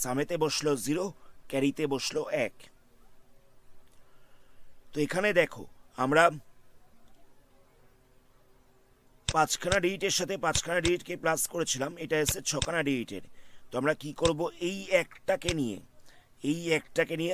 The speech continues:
আমরা এখানে plus করে দেবো। তাহলে কত হচ্ছে? তাহলে এখানটায় হয়ে যাচ্ছে ওয়ান, এখানটায় হচ্ছে ওয়ান, এখানটায় বসবে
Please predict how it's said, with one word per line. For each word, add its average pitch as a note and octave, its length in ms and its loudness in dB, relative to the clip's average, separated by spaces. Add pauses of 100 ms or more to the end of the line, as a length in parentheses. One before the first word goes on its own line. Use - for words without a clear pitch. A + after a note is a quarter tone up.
আমরা C#3 200 2
এখানে C3 260 0
plus A#2 220 2 (140)
করে G2 200 -4
দেবো। - 160 -16 (500)
তাহলে A#2+ 260 -4
কত C3 200 0
হচ্ছে? D3+ 220 -2 (1700)
তাহলে C3+ 180 -2
এখানটায় C#3+ 280 2
হয়ে C#3+ 160 8
যাচ্ছে D#3+ 220 -2 (260)
ওয়ান, D3 240 4 (920)
এখানটায় D3 400 2
হচ্ছে D3 240 0 (160)
ওয়ান, C#3+ 200 2 (580)
এখানটায় C3 300 2
বসবে C3 240 0